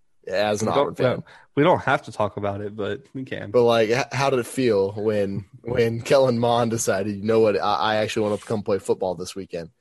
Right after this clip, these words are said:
Speaker 2: Kellen Mond played outstanding. Um, what, he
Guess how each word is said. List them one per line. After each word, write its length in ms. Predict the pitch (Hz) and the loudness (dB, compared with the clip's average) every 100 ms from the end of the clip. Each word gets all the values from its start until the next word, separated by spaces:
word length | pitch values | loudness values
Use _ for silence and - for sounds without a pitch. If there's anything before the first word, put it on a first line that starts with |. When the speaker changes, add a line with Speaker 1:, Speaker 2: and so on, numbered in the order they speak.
| _ _ _ _ - - | _ _ _ _ -20 -6
Speaker 2:
Kellen 320 | - 135 131 | 2 4 6
Mond 220 | 117 117 | 6 4
played 240 | 107 120 110 | 4 4 4
outstanding. 800 | 104 - 117 113 113 110 110 - - | 2 2 2 2 2 0 -2 -8 -2
Um, 420 | 107 101 98 104 _ - - - - | 0 2 0 -4 _ -20 -20 -20 -4
what, 420 | 131 120 107 - | 2 4 4 0
he 340 | 131 120 110 | -2 0 -2